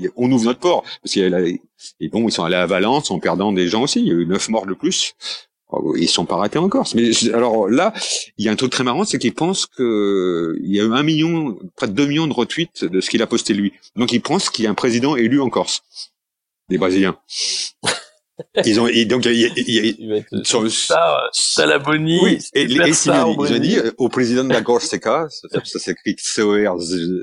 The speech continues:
Speaker 1: S E deux G A, euh, sous, nous appuie.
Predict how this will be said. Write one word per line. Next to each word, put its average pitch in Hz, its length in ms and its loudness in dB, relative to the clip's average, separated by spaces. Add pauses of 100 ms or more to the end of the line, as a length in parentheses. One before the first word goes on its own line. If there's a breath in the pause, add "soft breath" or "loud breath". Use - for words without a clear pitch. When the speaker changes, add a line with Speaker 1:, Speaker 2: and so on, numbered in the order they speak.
(120)
Speaker 1:
S - 200 -2
E 104 200 2
deux 107 180 2
G 95 160 2
A, 123 160 2 (380 loud breath)
euh, 95 80 0
sous, - 200 2
nous 120 280 2
appuie. 107 360 -2